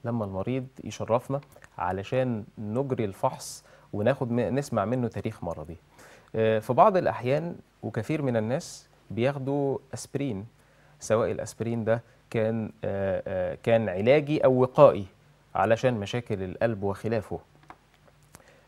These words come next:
الأسبرين بالنسبة لنا، آه، وإن كان على، لابد إن إحنا نوقفه، لكن مختلف الوقت اللي إحنا نوقفه، غالبًا بنوقفه قبلها بخمس أيام لأسبوع.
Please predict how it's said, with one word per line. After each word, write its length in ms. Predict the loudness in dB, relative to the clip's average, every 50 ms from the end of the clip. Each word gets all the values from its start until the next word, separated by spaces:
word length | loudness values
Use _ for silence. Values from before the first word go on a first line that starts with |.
| _ -2 -2
الأسبرين 640 | 0 0 0 -4 -4 -4 -6 -4 -4 -2 -4 -4 -4
بالنسبة 420 | -4 -6 -6 -6 -8 -6 -6 -4
لنا، 260 | -4 -2 -4 -4 -6 -6 -12 -20 -20 -20 -20 -18 -8 -2
آه، 340 | 2 4 4 4 4 2 2
وإن 220 | 2 2 0 0 2
كان 520 | 2 2 2 2 2 0 0 -2 -2 -2 -2 -2 -2 -2 -2
على، 580 | 0 0 2 4 4 4 2 2 0 -4 -6 -6 -4
لابد 360 | -2 0 2 2 2 4 4
إن 120 | 4 4
إحنا 200 | 4 4 4 2
نوقفه، 480 | 4 4 2 2 2 2 2 2 -2 -6 -6 _ _ _ _ -8 -2
لكن 420 | 0 0 0 0 0 -2 -2 -2 -4
مختلف 640 | -2 -2 -2 -2 -2 0 2 4 4 4 2 0 -4 -4
الوقت 440 | -2 0 4 6 6 6 4 2 -6 -12 _ -20 -20 -16 -12
اللي 200 | -10 -6 -4 -4
إحنا 200 | -4 -2 -2 -4
نوقفه، 380 | -2 -2 -4 -4 -4 -4 -2 -2
غالبًا 320 | -2 0 0 0 0 0
بنوقفه 440 | -2 -2 -2 -2 -2 -2 -4 -4 -4
قبلها 300 | -6 -4 -4 -4 -4 -6
بخمس 400 | -6 -4 -4 -4 -4 -4 -4 -8 -8
أيام 200 | -6 -4 -4 -4
لأسبوع. 480 | -6 -10 -12 -14 -10 -6 -4 -4 -4 -4